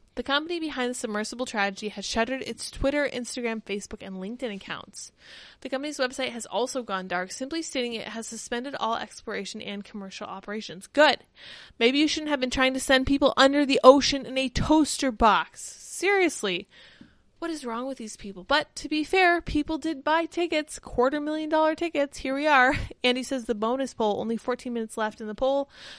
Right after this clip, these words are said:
Hey, let's see what this poll says. Huh. Oh, Rumble at the Blaze. Who would win a cage match? DeSantis brain and Trump body. Trump brain and DeSantis body. Definitely that one.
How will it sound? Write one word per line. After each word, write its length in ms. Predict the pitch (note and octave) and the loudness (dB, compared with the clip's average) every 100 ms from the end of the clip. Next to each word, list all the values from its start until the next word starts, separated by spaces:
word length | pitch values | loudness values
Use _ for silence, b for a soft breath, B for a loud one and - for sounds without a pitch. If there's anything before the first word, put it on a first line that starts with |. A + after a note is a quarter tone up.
| B | B
Hey, 240 | - D#4 C4 | -4 -2 0
let's 180 | - - | -2 -6
see 100 | B3+ | -8
what 140 | B3+ | -6
this 160 | A#3 - | -8 -8
poll 280 | - G#3 | -8 -8
says. 600 | - A#3 C#4+ - - - - | -6 -4 -2 -4 -8 -16 -14
Huh. 340 | D#4 - - - b b b b _ _ b b b b - | -12 -12 -14 -18 b b b b _ _ b b b b -6
Oh, 320 | G#3 C4+ B3+ _ _ | -2 -2 -4 _ _
Rumble 420 | G3+ G#3 B3+ D4+ | -2 0 0 -4
at 160 | - A3 | -4 -6
the 60 | F#3 | -8
Blaze. 500 | F#3+ A3+ C4 C#4 - - | -4 0 0 0 -6 -2
Who 160 | B3+ | 0
would 120 | D#4+ C4 | 2 2
win 140 | A3+ | -2
a 60 | G3 | -2
cage 420 | - B3 E4 - | 0 2 2 0
match? 420 | G#3+ F#3+ A#3 - | 0 0 0 -4
DeSantis 500 | A3+ - A3+ A3 - | -8 -4 -4 -4 -10
brain 280 | G#3 G#3 A3+ | -6 -6 -6
and 80 | G3 | -6
Trump 280 | G3+ F#3+ | -6 -6
body. 420 | F#3 F3+ G3+ B3+ - B B B B B | -4 -2 -2 -6 -10 B B B B B
Trump 320 | - A#3+ G#3 | 0 0 0
brain 280 | G#3+ G#3+ A#3 | -2 -2 -2
and 120 | G3 | -6
DeSantis 580 | F#3 - A3 D#4+ C#4+ - | -8 -6 -4 -4 -8 -6
body. 340 | F#3 F3+ F#3 _ _ - | -2 -2 -4 _ _ 4
Definitely 600 | C4+ D4+ D4 C4 A3 G#3 | 8 8 6 -4 -2 -2
that 280 | G3 F#3 - | 0 0 -2
one. 280 | G#1+ - | -12 -16